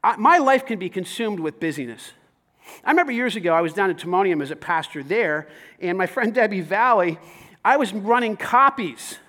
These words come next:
at the copier. And I was running, like, a, you know, a couple hundred copies for a, for a ministry team that I was leading that night. And, you know, I've always done things like that. I run copies and stuff. And she comes up to me and she goes, "What are you doing?" I said, "Well, I'm running copies."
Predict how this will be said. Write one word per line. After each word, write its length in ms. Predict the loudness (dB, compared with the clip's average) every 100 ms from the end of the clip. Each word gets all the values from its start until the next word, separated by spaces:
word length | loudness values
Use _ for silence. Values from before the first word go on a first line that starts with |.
| _ _ -8
at 140 | -8
the 60 | -6
copier. 580 | 0 2 2 -6 -8 -16 _ _ _ -20 -8
And 140 | -2
I 80 | 0
was 180 | 0 -2
running, 260 | -2 0 0
like, 220 | 0 2
a, 200 | 0 0 -8
you 80 | -6
know, 60 | -6
a 60 |
couple 220 | -2 -2 0
hundred 280 | -2 -4
copies 420 | 0 4 4 2 -4
for 220 | -4 -2
a, 80 | -2
for 120 | -4
a 40 |
ministry 340 | -4 -4 -6 -10
team 260 | -8 -8
that 80 | -2
I 80 | -2
was 180 | -2 -4
leading 340 | -6 -6 -4
that 160 | -4 -4
night. 300 | -2 -2 -4
And, 140 | -8 -10 -20 _
you 60 | -2
know, 60 |
I've 100 | 0
always 180 | 0 -2
done 160 | -4 -8
things 280 | -8 -8
like 180 | -8 -8
that. 220 | -6 -8 -8
I 40 |
run 200 | -6 -8
copies 380 | -6 -8 -10 -14
and 100 | -14
stuff. 260 | -8 -8 -8 -20 -20 -12
And 100 | -8
she 140 | -6
comes 240 | -4 -2 -2
up 120 | -4
to 80 | -4
me 80 | -8
and 60 |
she 60 | -6
goes, 160 | -6
"What 140 | -2 0
are 40 |
you 80 | 0
doing?" 400 | 0 0 0 -4 -10 _ _ _ _ _ _ -20 -20 _
I 60 | -8
said, 140 | -4
"Well, 160 | 0 0
I'm 160 | 0
running 200 | -2 -4
copies." 600 | -4 -2 -2 -2 -8 -16